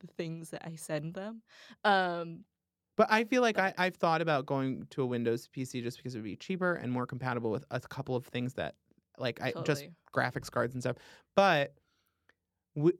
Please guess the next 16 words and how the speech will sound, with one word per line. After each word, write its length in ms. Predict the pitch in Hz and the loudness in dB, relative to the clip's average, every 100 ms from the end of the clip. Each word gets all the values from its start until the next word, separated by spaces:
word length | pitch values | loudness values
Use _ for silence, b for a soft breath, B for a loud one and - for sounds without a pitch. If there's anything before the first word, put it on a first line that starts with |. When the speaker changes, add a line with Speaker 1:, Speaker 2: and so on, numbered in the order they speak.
| - | 0
Speaker 2:
I, 120 | 156 165 | 0 2
I 60 | 156 | 2
feel 160 | 185 | 4
like 120 | 180 | 4
I'm 60 | 170 | 2
gonna 100 | 160 | 0
have 160 | 143 147 | 0 -2
to 80 | - | -2
get 200 | 139 - | -2 -2
two 180 | - 226 | -2 0
computers 600 | 214 143 127 110 120 151 | 2 0 0 2 0 -2
because 280 | 143 143 147 | -4 0 0
Speaker 1:
Right. 160 | 87 - | 0 -12
Speaker 2:
Windows 500 | 139 160 208 254 240 | -4 2 4 2 0
has 160 | 233 190 | -4 -6
changed 840 | - - 190 190 180 - - - | -10 -4 -2 -2 -4 -10 -18 -20